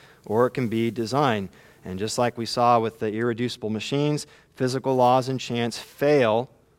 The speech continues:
They fail miserably to explain the origin of this information. There are no physical laws that require genetic information to be created. That's just not a physical law. It's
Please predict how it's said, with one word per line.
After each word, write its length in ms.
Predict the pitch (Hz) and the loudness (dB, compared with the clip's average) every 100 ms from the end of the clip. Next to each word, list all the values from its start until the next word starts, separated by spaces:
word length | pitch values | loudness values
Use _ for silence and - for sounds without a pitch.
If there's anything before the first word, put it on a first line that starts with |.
| - | -8
They 120 | 110 | -8
fail 420 | - 127 123 120 | -4 -2 0 0
miserably 720 | 113 147 151 123 104 104 110 | 2 2 4 0 -4 -4 -4
to 140 | 107 117 | -4 -8
explain 480 | - - 117 117 113 | -8 -6 -4 -2 -2
the 100 | 110 | -2
origin 320 | 110 107 107 | -2 -4 -6
of 60 | |
this 180 | 107 104 | -8 -8
information. 600 | 110 - 110 113 - 92 - - _ - | -10 -6 -4 -4 -6 -12 -14 -20 _ -4
There 140 | 107 | -2
are 60 | 101 | -2
no 220 | 104 117 | -2 -4
physical 420 | 131 120 131 139 | -4 -6 -4 0
laws 480 | 123 113 120 143 - _ _ _ - | 4 4 4 0 -14 _ _ _ -8
that 160 | 110 | -6
require 640 | 107 107 113 107 113 120 120 _ _ _ | -4 -4 0 2 4 2 -2 _ _ _
genetic 400 | 113 113 113 117 | -4 -2 -2 -4
information 520 | 110 107 104 104 107 | -6 -4 -4 -4 -8
to 60 | 95 | -10
be 120 | 101 | -12
created. 440 | - 107 98 87 - _ - | -8 -6 -6 -8 -18 _ -12
That's 240 | 101 - | -10 -10
just 220 | 104 - | -12 -8
not 380 | 104 104 107 - | -6 -2 -2 -4
a 60 | 117 | -16
physical 400 | - 98 101 98 | -12 -12 -10 -10
law. 320 | 98 98 87 _ - - - _ - | -8 -8 -10 _ -20 -20 -20 _ -12
It's 160 | 113 | -10